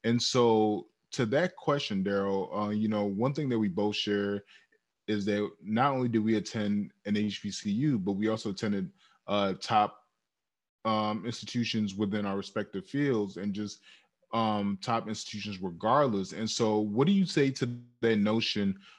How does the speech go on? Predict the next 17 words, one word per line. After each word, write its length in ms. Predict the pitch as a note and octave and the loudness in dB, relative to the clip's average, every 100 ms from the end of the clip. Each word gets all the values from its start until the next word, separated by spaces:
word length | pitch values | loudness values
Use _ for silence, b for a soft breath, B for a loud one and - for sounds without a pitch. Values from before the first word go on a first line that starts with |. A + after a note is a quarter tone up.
| _ | _
when 160 | A2+ | 0
people 520 | - B2 B2 G#2+ G#2 | 0 -4 -2 0 0
say 380 | G2+ - A2+ G#2+ | -2 0 2 2
that, 220 | G2+ G2 | 2 0
you 180 | F#2+ G2 | 0 0
know, 300 | G2 F#2+ F#2 - _ | 0 0 -2 -6 _
an 220 | G#2+ A2 - | -2 -2 0
H 260 | A2+ A#2+ A#2+ | 0 0 -2
B 80 | |
C 200 | A2+ - | -10 -4
U 80 | A2 | -2
education 520 | G2+ F#2+ A2 G2 G2 | -2 -4 -6 -4 -2
is 140 | F#2 E2 | -4 -2
lesser 340 | G2+ G#2 - | 0 0 -2
than 220 | F2+ F2+ F2+ | -4 -2 0
that 260 | F#2 F2+ | 0 -2
of 580 | - G2 F#2+ F#2 F2+ F2+ | -4 -4 -2 -2 -4 -8